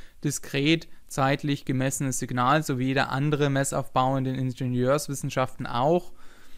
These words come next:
Und daher nutzen wir die D F T und um das ein bisschen schneller machen zu können, die F F T.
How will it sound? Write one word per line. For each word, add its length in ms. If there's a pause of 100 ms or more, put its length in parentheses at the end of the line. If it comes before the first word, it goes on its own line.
(400)
Und 360
daher 460
nutzen 340
wir 140
die 100
D 220
F 160
T 360
und 340
um 260
das 200
ein 60
bisschen 260
schneller 360
machen 260
zu 140
können, 260
die 140
F 180
F 160
T. 380